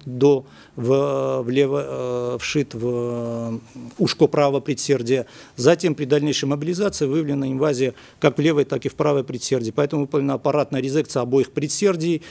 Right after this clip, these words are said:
Э, край резекции главного бронха оказался позитивным, поэтому операция дополнена циркулярной резекцией бифуркации трахеи. Э, это яркий пример самой такой мультиорганной резекции, то есть пневмонэктомия с, э,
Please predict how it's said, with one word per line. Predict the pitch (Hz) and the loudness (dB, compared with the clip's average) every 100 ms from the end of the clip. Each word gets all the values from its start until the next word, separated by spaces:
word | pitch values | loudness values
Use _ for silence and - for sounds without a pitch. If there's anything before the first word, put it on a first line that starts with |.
| - - - - | -18 -16 -12 -4
Э, | 135 135 135 123 - | -2 -2 -4 -6 2
край | 147 156 | 4 6
резекции | 143 127 143 - 123 | 4 2 2 0 2
главного | 143 139 139 | 4 4 2
бронха | 127 143 - 131 | 2 0 0 -4
оказался | 113 135 139 - | -2 0 0 0
позитивным, | - 151 160 165 208 175 | -2 -2 -2 -4 -2 -2
поэтому | 143 156 151 151 147 135 - - | 0 0 0 0 0 -4 -10 -8
операция | 135 151 156 151 127 | 2 4 4 0 0
дополнена | 135 151 143 139 | 0 2 0 -2
циркулярной | - 143 143 151 135 123 | -4 -4 0 2 2 -2
резекцией | 123 127 131 | -2 -4 -4
бифуркации | 117 113 139 160 143 143 | -8 -6 -2 0 0 -4
трахеи. | 160 165 - 214 190 160 - - - - | -2 -4 -2 -2 0 -2 -6 -18 -18 -10
Э, | 151 143 143 139 139 143 | -4 -2 -2 -2 -2 0
это | 156 160 156 143 | -2 0 0 2
яркий | 156 180 151 | 0 -2 -4
пример | 151 143 160 147 | -4 -2 -2 -4
самой | - 160 151 135 | -2 -2 -2 -4
такой | 135 151 143 | -4 -2 -2
мультиорганной | 139 143 170 165 147 143 139 131 | 0 -2 0 2 4 4 2 2
резекции, | 139 147 196 - 170 156 131 | 0 0 0 0 -2 0 0
то | 143 | 2
есть | 135 - - | 0 -2 -2
пневмонэктомия | 143 139 190 202 - 180 180 175 165 | 0 2 0 -2 -2 -2 0 -2 -2
с, | - - 135 | -4 -4 -2
э, | 135 135 131 127 | -2 -2 -2 -4